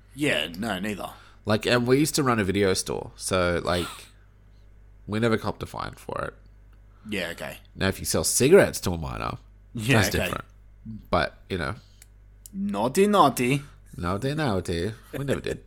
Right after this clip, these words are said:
Speaker 2: but
Speaker 1: <laughs> All right, well, there you go, Alan. Thank you for your questions, guys.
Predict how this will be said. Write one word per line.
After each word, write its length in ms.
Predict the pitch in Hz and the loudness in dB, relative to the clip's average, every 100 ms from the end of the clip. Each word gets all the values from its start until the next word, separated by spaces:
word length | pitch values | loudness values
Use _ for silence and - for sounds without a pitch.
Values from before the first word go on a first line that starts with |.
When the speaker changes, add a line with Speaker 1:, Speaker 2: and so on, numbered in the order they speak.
| - | -6
Speaker 2:
but 280 | 73 - - | -6 -6 -12
Speaker 1:
<laughs> 1300 | - - - - - - - - - - - - - | -20 -16 -14 -14 -16 -20 -20 -20 -20 -20 -20 -6 4
All 80 | 175 | 6
right, 60 | |
well, 80 | 156 | 6
there 100 | 202 | 4
you 120 | 220 185 | 4 6
go, 140 | 135 | 4
Alan. 360 | - 98 98 - | 2 -2 -8 -4
Thank 220 | 180 190 | 0 2
you 100 | 196 | 0
for 140 | 196 196 | 6 6
your 140 | 160 | 6
questions, 400 | - 123 107 95 | 4 2 0 -6
guys. 340 | 92 92 - | -6 -6 -6